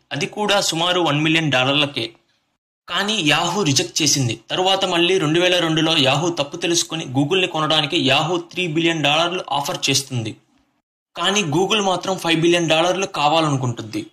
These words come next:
తరువాత ఈసారి Yahoo Google జోలికి కాకుండా Facebook జోలికి వెళ్ళి దాన్ని కొందామనుకుంటుంది. అది కూడా వన్ బిలియన్ డాలర్లకి.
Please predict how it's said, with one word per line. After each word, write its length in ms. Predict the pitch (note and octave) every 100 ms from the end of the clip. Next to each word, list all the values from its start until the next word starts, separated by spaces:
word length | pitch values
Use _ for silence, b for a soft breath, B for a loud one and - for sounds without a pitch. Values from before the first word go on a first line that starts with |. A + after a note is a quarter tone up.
| _ _ _ _ _ _ _ -
తరువాత 480 | F3 G#3 G#3 G#3 C#3+
ఈసారి 400 | C#3+ E3 F3+ F#3
Yahoo 440 | C3 D#3 F3 D#3
Google 300 | C#3+ E3+ G#3
జోలికి 360 | E3 E3+ E3 D3
కాకుండా 640 | D3 C#3+ D#3+ D#3+ D3 C#3 - -
Facebook 360 | F#3 F#3 G3+ D#3
జోలికి 320 | E3 D#3+ D#3
వెళ్ళి 300 | C#3 D3+ F#3
దాన్ని 360 | C3+ C3 D3 D#3+
కొందామనుకుంటుంది. 960 | D3 D#3 E3 D#3 C3+ C3 A#2 A2 - -
అది 140 | C#3 G3
కూడా 300 | G3 F#3 F#3
వన్ 240 | D3+ D#3
బిలియన్ 340 | C#3+ D#3 D#3+ B2+
డాలర్లకి. 560 | A#2+ A#2+ A#2+ - G#2